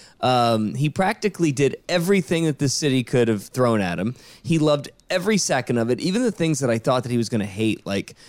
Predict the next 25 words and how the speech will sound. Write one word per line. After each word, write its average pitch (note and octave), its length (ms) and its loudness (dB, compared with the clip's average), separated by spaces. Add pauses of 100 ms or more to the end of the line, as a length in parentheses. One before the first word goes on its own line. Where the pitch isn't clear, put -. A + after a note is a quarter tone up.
(180)
you B2+ 100 0
know, G2 360 0 (260)
weirdos B2 540 4
on A2+ 120 2
the G#2 60 0
train. F#2+ 540 -4 (420)
You G#2 140 -2
know, G2+ 420 0 (300)
or, A#2 540 4 (280)
"This D#3 100 -4
place G#3 280 2
is D#3 120 -4
a C3 60 -4
dump. C#3+ 640 -2
Why D#3+ 140 2
does A#3+ 100 0
it - 20 -6
smell G#3 200 0
like - 300 -4
pee?" C3+ 500 -2 (360)
Uh, B2+ 320 2
I F#3 80 0
didn't C#4 140 0
get C4+ 120 2
anything. A#3+ 460 2